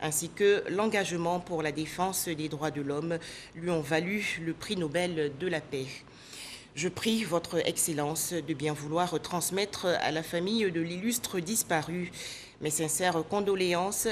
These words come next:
et l'expression de toute ma sympathie. Très haute et fraternelle considération, signée Alassane Ouattara, président de la République de Côte d'Ivoire. Voilà, les hommages se multiplient donc, euh, à travers, euh, le monde entier,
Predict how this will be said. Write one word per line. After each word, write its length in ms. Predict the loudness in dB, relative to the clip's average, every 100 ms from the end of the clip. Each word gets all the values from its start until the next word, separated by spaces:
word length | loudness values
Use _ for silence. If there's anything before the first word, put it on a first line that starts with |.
| 2
et 100 | 2
l'expression 800 | 2 0 -2 -2 -2 0 -2 -4 -10 -16 -6
de 60 | -6
toute 320 | -4 -8 -6
ma 160 | -2 0
sympathie. 800 | 0 0 -2 -4 -8 -8 -8 -10 -16 -18 -18 -6
Très 180 | 2 4
haute 340 | 4 2 0 -4 -2
et 80 | -4
fraternelle 800 | -2 -4 0 0 2 0 0
considération, 840 | -4 -2 -2 -2 -4 -4 -4 -2 -2
signée 480 | -2 -2 -2 -2 -2 -8 -18 -18 -6
Alassane 460 | -2 0 2 2 2
Ouattara, 560 | 2 2 0 2 0 -2 -8 -8 -4
président 600 | -2 -2 -2 -2 -2 -4 -6 -4
de 60 | -4
la 140 | -4
République 560 | -4 -8 -8 -8 -8 -6
de 240 | -2 -2
Côte 280 | -2 -4 -6
d'Ivoire. 680 | -10 -10 -6 -6 -6 -10 -14 -14 -18 -20 -20 -20 _ -20 -20 -12 -10 -8 -10 -12 -4
Voilà, 200 | 2 2
les 220 | 2 0
hommages 380 | 2 2 2 0
se 180 | 0 2
multiplient 640 | 2 0 -2 -6 -6 -6
donc, 320 | 0 0 0 2
euh, 180 | 4
à 60 | 2
travers, 480 | 0 -2 0 0 0
euh, 80 | -2
le 80 |
monde 200 | -2 -2
entier, 480 | -4 -4 -4 -2 -2